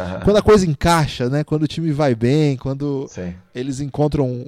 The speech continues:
Speaker 2: é, uma maneira, a gente conversou bastante sobre como o Celtics estudou maneiras de pará-lo, né? Porque ele tem um tipo de jogo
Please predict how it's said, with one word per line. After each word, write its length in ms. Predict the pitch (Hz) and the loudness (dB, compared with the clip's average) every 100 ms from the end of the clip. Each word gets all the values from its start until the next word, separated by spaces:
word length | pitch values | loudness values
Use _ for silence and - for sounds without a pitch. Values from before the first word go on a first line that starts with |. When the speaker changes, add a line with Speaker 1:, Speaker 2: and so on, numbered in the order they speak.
| 113 | -6
Speaker 2:
é, 240 | 113 110 | -4 -4
uma 200 | 113 117 | -4 -2
maneira, 320 | 123 123 135 | -2 0 0
a 20 | |
gente 160 | 131 - | 0 -4
conversou 320 | - 143 135 | -2 0 2
bastante 460 | 175 151 - 240 - | 0 -2 0 0 2
sobre 200 | 180 151 | 2 2
como 280 | - 185 170 | 2 2 2
o 40 | |
Celtics 600 | - 156 151 135 - - _ _ _ _ _ - | 2 2 2 -2 -10 -14 _ _ _ _ _ -4
estudou 640 | 143 - 160 117 135 233 | -2 2 2 6 6 8
maneiras 640 | 160 151 131 127 214 208 123 | 6 2 2 2 4 4 2
de 140 | 120 | 0
pará-lo, 580 | 117 127 107 131 196 156 | 0 0 0 0 0 0
né? 120 | 135 | 0
Porque 220 | 160 - 135 | 0 0 -2
ele 80 | |
tem 120 | - 175 | -4 -4
um 60 | |
tipo 280 | 185 - - | -2 -2 0
de 120 | 160 | 2
jogo 560 | 127 110 156 190 233 175 | 2 4 2 2 2 0